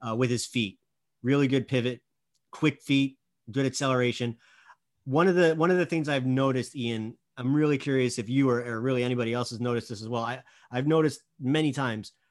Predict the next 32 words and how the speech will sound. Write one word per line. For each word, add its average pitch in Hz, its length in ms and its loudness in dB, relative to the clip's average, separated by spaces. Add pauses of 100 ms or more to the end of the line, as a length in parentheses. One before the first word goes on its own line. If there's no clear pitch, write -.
(200)
where 123 160 0
it 120 60 2
just 131 160 -2
looks 147 160 -2
like 135 100 0
there 131 100 2
are 120 40 -2
communications 127 680 -2
issues 107 380 -8
with 101 160 -10
Forsling 113 400 -6
on 104 80 -6
the 104 100 -6
ice, 98 240 -10
whether 110 240 -6
it's 107 140 -8
in 113 60 -4
the 110 60 -6
defensive 127 440 -8
zone 123 240 -4
or 117 80 -6
whether 113 240 -8
it's 107 140 -10
on 110 100 -6
the 107 80 -10
rush. 107 380 -6 (560)
Um, 107 520 -4 (1500)
I, 165 200 2 (160)
like, 135 180 0 (560)
once 175 380 4
or 196 40 4
twice, 185 540 2